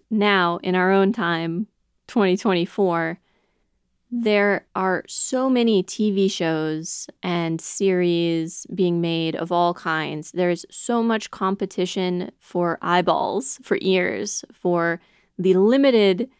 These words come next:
entertainment hours that people have available to them. There's so much more than any one person could ever really watch. Even if it was your job to watch things all day, every day, you couldn't keep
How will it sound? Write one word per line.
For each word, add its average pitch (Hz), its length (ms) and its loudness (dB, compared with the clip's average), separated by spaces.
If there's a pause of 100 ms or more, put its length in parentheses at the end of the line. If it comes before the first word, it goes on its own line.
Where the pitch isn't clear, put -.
(200)
entertainment 208 760 2
hours 180 540 0
that - 100 -4
people 190 300 -2
have 175 240 0
available 170 540 0
to - 120 -10
them. - 420 -8 (340)
There's 180 280 0
so 254 220 -2
much 240 260 0
more 196 380 4
than 175 180 -2
any 208 200 2
one 180 280 0
person 175 400 -4
could 170 140 -4
ever 175 240 0
really 180 400 2
watch. - 680 -2 (360)
Even 247 240 4
if 269 80 0
it 254 100 6
was 233 180 2
your 214 120 4
job 180 640 2
to 214 120 -4
watch 196 420 2
things 175 380 -4
all 208 220 2
day, 180 280 0
every 185 280 0
day, 165 480 -4
you 196 140 -2
couldn't 262 460 -2
keep 208 280 -4